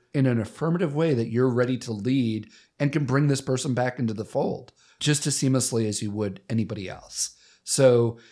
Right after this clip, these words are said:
for you all who are sitting in the hiring manager's seat or the search committee chair's seat,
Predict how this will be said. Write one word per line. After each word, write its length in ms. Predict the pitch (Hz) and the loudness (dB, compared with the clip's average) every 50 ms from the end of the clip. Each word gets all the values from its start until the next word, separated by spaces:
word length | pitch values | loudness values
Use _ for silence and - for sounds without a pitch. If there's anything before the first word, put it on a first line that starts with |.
| - - _ - | -20 -20 _ -12
for 220 | - - 143 131 127 | -4 -2 0 0 2
you 240 | 127 139 151 160 156 | 2 2 4 6 6
all 200 | 147 147 147 139 | 6 6 6 6
who 120 | 143 135 | 4 4
are 80 | 135 127 | 4 2
sitting 420 | 131 - 156 143 139 135 143 - | 2 2 2 2 2 2 0 -2
in 240 | - 139 131 131 135 | 0 0 2 4 4
the 140 | 131 127 120 | 2 2 0
hiring 420 | 117 120 131 135 135 135 135 131 | -2 0 0 2 2 2 2 2
manager's 500 | 131 127 131 131 127 120 - 131 120 117 | 2 0 0 0 -2 -2 -2 -4 -4 -4
seat 300 | - - 127 127 127 117 | -4 -4 -4 -4 -2 -2
or 220 | 117 110 113 110 - - - _ - | -2 -2 -4 -6 -10 -16 -20 _ -8
the 80 | 123 | -6
search 260 | 113 - 143 131 - - | -4 -2 -4 -4 -4 -4
committee 400 | - 131 127 127 127 123 - - _ - | -2 -2 0 0 -2 -2 -4 -8 _ -10
chair's 420 | - - 135 123 123 123 120 - | -4 -2 0 0 2 0 0 -2
seat, 460 | - - - 151 131 113 - - - | -2 -2 0 0 -2 -2 -4 -8 -12